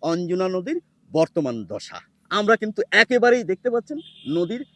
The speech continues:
মাঝে দাঁড়িয়ে রয়েছি। গরু চড়ে বেড়াচ্ছে, আমি আগেই দেখিয়েছি। এবার এই উৎস সন্ধান করতে গেলে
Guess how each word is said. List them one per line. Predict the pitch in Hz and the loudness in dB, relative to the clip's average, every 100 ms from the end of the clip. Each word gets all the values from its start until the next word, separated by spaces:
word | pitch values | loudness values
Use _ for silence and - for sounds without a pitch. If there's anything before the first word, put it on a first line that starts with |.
| - | -10
মাঝে | 110 135 175 214 | -2 2 4 4
দাঁড়িয়ে | 170 113 101 | 2 0 -6
রয়েছি। | 98 92 143 | -8 -10 -2
গরু | 160 202 | 0 2
চড়ে | 196 202 | 2 2
বেড়াচ্ছে, | 190 185 170 190 | 4 4 2 -2
আমি | 180 | 0
আগেই | 160 160 185 | 2 2 0
দেখিয়েছি। | 165 156 180 - 135 - - - _ | -2 -4 -8 -8 -18 -20 -20 -20 _
এবার | 196 269 190 113 - _ _ - | 10 12 12 6 -4 _ _ 2
এই | 254 | 2
উৎস | 247 233 - 262 | 2 -6 -6 -8
সন্ধান | 233 190 196 277 | -4 -4 2 2
করতে | 285 262 175 | 2 0 2
গেলে | 120 104 117 | 0 -2 -4